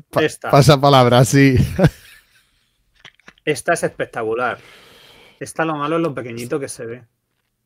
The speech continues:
Speaker 2: Pero esta, esta
Speaker 1: Mm.
Speaker 2: ilustración es espectacular, ¿vale? Eh, a mí me, me flipa. Vamos, el, el estilo de dibujo pictórico que tiene, ¿no? Los colores,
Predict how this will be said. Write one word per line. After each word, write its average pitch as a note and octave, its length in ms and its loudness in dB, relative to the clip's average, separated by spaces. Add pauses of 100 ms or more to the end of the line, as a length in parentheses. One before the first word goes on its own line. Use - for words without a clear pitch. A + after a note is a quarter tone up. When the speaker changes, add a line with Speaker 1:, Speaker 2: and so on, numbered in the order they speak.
(480)
Speaker 2:
Pero C3+ 120 -8
esta, C#3 300 -6
esta A#2+ 220 -2
Speaker 1:
Mm. - 40 2
Speaker 2:
ilustración D3 460 -8
es - 100 -14
espectacular, A#2 680 -14 (500)
¿vale? A#2+ 260 -20 (100)
Eh, A#2+ 380 -20
a A#2 120 -18
mí A#2+ 140 -14
me, A#2+ 560 -12 (580)
me C3 160 -8
flipa. A#2+ 460 -10 (960)
Vamos, B2 360 -18
el, B2+ 560 -6
el C#3+ 180 -4
estilo D3+ 460 0
de D#3+ 120 2
dibujo D3 380 -4
pictórico C#3+ 520 -4
que B2 100 -4
tiene, C#3+ 300 -6
¿no? C#3 200 -6
Los C#3 180 -4
colores, D3 760 -2